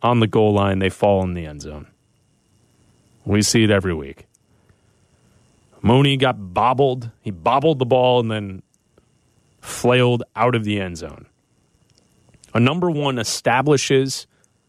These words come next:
his space, makes the catch, Bears win, different story.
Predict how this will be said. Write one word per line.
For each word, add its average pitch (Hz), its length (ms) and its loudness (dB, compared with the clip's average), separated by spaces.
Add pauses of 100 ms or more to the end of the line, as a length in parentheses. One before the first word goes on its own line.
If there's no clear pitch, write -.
(220)
his - 220 -4
space, - 720 -4 (840)
makes 123 300 -2
the 113 100 -2
catch, - 560 -6 (460)
Bears 110 340 2
win, 92 400 -4 (320)
different 98 380 -2
story. 76 420 -10